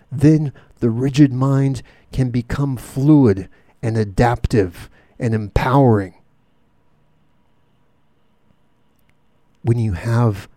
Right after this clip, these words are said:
that fluid mind, you can be spontaneous. You can flow in the moment. And even more than that, you can become the flow.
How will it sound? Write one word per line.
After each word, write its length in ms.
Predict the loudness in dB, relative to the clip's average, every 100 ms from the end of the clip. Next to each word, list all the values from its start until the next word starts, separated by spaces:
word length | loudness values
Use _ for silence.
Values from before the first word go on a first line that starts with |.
| _
that 280 | -6 -4 -6
fluid 600 | -12 -6 -2 0 0 -4
mind, 560 | -8 -8 -10 -18 -20 -20 _ _ _ _ _ _ _ _ _ _
you 140 | -6 -4
can 220 | -4 -4
be 240 | -2 -2
spontaneous. 1300 | -4 -4 -2 0 -2 -4 -6 -4 -2 -4 -6 -8 -10 -14 _ _ _ _ -4
You 180 | 0
can 240 | 0 -2 -6
flow 840 | -10 -6 0 4 6 4 2 -6 -6
in 200 | -6 -4
the 60 |
moment. 640 | -4 -4 -2 -4 -6 -16 -20 _ _ _ _ _ _ _ _ _ _ _ _ _ _ _ _ _ -4
And 140 | 0
even 220 | 2 2
more 340 | 0 2 4 4
than 220 | 2 0
that, 440 | -4 -4 -8 -16 -20 _ _ _ _ _ _ -6
you 160 | -4
can 220 | -2 -2
become 560 | -2 -4 -4 -4 -2 -2
the 80 | -4
flow. 500 | -6 -6 -6 -8